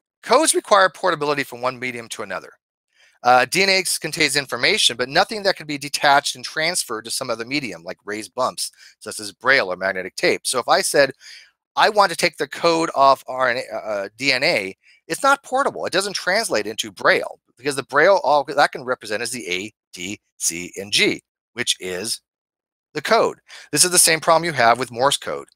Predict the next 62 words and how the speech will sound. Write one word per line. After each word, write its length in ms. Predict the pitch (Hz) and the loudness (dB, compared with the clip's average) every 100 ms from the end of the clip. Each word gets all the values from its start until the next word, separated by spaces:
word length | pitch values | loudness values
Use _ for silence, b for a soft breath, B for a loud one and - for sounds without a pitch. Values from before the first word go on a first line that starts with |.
| _ | _
Morse 180 | 120 156 | -2 0
code 220 | - 143 | 2 2
is 80 | 147 | 2
not 160 | 104 104 | 2 0
a 20 | |
code. 380 | - 180 98 80 | 2 4 4 0
Morse 240 | 90 90 | -8 -8
code 160 | - 101 95 | -6 -8 -4
is 120 | 117 | -2
a 60 | 156 | 2
cipher. 460 | - 196 - 60 - B B B | 4 2 0 -14 -16 B B B
This 120 | 110 120 | -6 -2
is 60 | |
the 60 | 123 | 2
same 180 | - 131 | 2 2
thing 120 | 151 | 0
with 140 | 160 | 2
binary. 460 | 147 170 180 80 78 | 4 4 4 -2 -6
Binary 440 | - 123 185 156 | -2 0 2 0
is 80 | 143 | -2
not 160 | 117 120 | -2 -2
a 60 | |
true 240 | 123 - 98 | -4 -10 -12
co-, 300 | - - - | -8 -4 -4
code 340 | - 233 185 | 2 2 2
in 60 | 92 | 0
that 160 | - | -4
regard. 400 | 82 80 67 65 _ B B B | -6 -10 -10 -12 _ B B B
Um, 400 | - 92 92 87 85 | 2 4 4 2 -2
matter 180 | 113 | 0
of 40 | 110 | 2
fact, 380 | 117 104 - - | 4 4 2 -10
uh, 420 | 92 87 82 78 80 | -4 -2 -2 -4 -6
if 120 | 98 | -2
you 100 | 123 | 0
actually 220 | 139 127 | 2 0
go 160 | 120 135 | 0 4
look 200 | 190 - | 2 2
at 80 | 131 | 0
Morse 220 | 127 123 | 0 -2
code, 320 | - 196 135 | 4 6 6
they 100 | 113 | 6
actually 220 | 117 - | 4 2
call 220 | 139 95 | 0 2
it 80 | 101 _ _ | 2 _ _
Morse 220 | 87 76 | -10 -6
cipher 440 | - 165 - 69 - _ b b - | 2 2 0 -10 -16 _ b b -12
in 60 | |
a 60 | 101 | -12
lot 340 | 101 95 98 | -8 -2 -2
of 80 | 90 | -2
places, 380 | - 87 - 80 | -6 -6 -6 -10
'cause 160 | 90 | -10
it 80 | 101 | 0
is 180 | 156 - | 2 2
more 140 | 123 | -4
technically 420 | 123 107 107 107 107 | 0 -2 -2 -6 -4
a 60 | |
cipher 420 | 104 170 185 - | 0 0 0 -4
than 140 | 92 90 | -6 -6
a 80 | 101 | -4
code. 340 | - 113 67 | -2 -2 -4